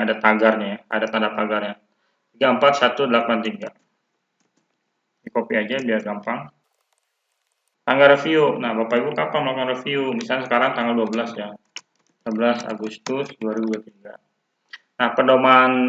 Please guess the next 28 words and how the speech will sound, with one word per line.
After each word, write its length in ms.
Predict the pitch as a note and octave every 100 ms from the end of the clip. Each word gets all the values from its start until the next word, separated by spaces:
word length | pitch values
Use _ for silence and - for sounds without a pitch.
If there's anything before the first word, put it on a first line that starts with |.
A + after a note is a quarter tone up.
| B2 B2
penilaiannya 880 | C3 A#2+ A#2 A2 G#2+ B2+ D#3 D#3+ B2
yang 80 |
jelas 240 | G#2+ B2+ C#3
Bapak 240 | A2+ A2
Ibu 160 | A2 C3+
melakukan 640 | B2 A#2 A2+ - A2+ A2
penilaian 320 | A#2+ A#2 C3
secara 400 | C#3+ C3 A#2+ A2
kuanti 480 | - A#2 A2 G#2+ - A#2+
dan 180 | G#2+ A2
kuali 500 | A#2 A#2+ A2 G2+ A#2+ - _ _ _
dengan 240 | B2 C3 C3+
memberikan 320 | A#2+ A#2+ A#2+
nilai, 320 | A#2 A#2+ C3+
skala, 640 | - - A2+ A2+ B2+ C#3+
dan 160 | A#2 A2
atau 160 | A2 -
komentar 480 | A#2 A2+ A2 B2
perbaikan 480 | A#2 A2 G#2+ A#2 B2
pada 240 | A2 G#2 G#2+
aspek 240 | - -
substansi 560 | - A#2+ - G#2+ A2 A2+
ya. 160 | G#2 G2+
Jadi 400 | B2 D3+ C3+ - -
hanya 240 | A#2 C3
pada 320 | C3 A2+ A2
aspek 160 | A2+ A#2
substansi 560 | - A#2 - A2 G#2+